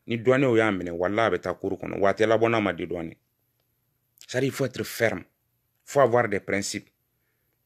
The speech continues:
Nga chak fwa ni kuman na, o fɛn kelen de don, o b'a fɔ, non, k'i bɛ ka famaw dɔgɔya. A ye Mali lajɛ sa. A finitigi fara sivili kan. Genre, population civile ko tɛ. Député n'u ka vert jaune rouge baw disi la.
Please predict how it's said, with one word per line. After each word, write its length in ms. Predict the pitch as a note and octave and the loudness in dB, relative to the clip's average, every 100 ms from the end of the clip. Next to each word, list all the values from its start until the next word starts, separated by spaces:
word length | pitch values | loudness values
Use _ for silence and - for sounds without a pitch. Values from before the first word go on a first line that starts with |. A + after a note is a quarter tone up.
| _ _ _ - | _ _ _ -10
Nga 100 | F#2+ | -4
chak 220 | D3+ D3+ | -2 0
fwa 140 | B2 | 0
ni 140 | C3 B2+ | 0 -4
kuman 260 | - B2+ | -4 -6
na, 80 | B2+ | -6
o 60 | F2+ | -8
fɛn 240 | - A#2+ | -8 -8
kelen 200 | B2+ B2 | -6 -6
de 100 | A#2 | -6
don, 140 | G2 F#2+ | -6 -6
o 40 | |
b'a 100 | A2+ | -6
fɔ, 160 | - G2 | -6 -6
non, 200 | A2+ A2 | -6 -6
k'i 120 | A#2 | -6
bɛ 100 | A#2+ | -4
ka 120 | A#2 | -4
famaw 360 | - E2 G2+ G2 | -6 -8 -6 -6
dɔgɔya. 400 | F#2 G2+ G2 - _ _ _ - | -6 -4 -6 -8 _ _ _ 0
A 60 | |
ye 60 | D3 | 2
Mali 240 | A2+ G#2 | 2 0
lajɛ 260 | G#2 F#2 F2+ | 0 0 -2
sa. 200 | - D#2+ _ _ _ _ _ _ _ | -6 -8 _ _ _ _ _ _ _
A 100 | - | -10
finitigi 460 | - F#2+ F2+ G#2+ A#2+ | -8 -6 -6 -6 -6
fara 280 | - F2+ E2 | -2 -2 -2
sivili 440 | - F#2 G#2+ G2 | -4 -6 -6 -6
kan. 160 | E2+ - _ _ _ - | -8 -16 _ _ _ -18
Genre, 320 | - G#2+ A2 | -8 -4 -4
population 480 | - G#2 A#2 A2+ A2+ | -4 -6 -4 -2 -4
civile 320 | G#2+ G#2+ A#2 | -6 -6 -6
ko 140 | G#2 F#2+ | -6 -10
tɛ. 180 | - - _ _ _ _ _ _ _ _ _ _ _ _ | -10 -18 _ _ _ _ _ _ _ _ _ _ _ _
Député 420 | G2+ B2+ - - A2+ | -14 -12 -12 -4 -2
n'u 260 | G#2+ A2 | -2 -2
ka 120 | G#2 | -4
vert 240 | F#2+ F2 E2 | -4 -6 -8
jaune 260 | D#2+ D#2+ | -8 -8
rouge 220 | E2+ D#2 E2 | -10 -10 -8
baw 240 | G#2 F2 | -4 -4
disi 340 | D#2 F#2 G#2+ | -4 -8 -6
la. 220 | G2 F#2+ | -8 -10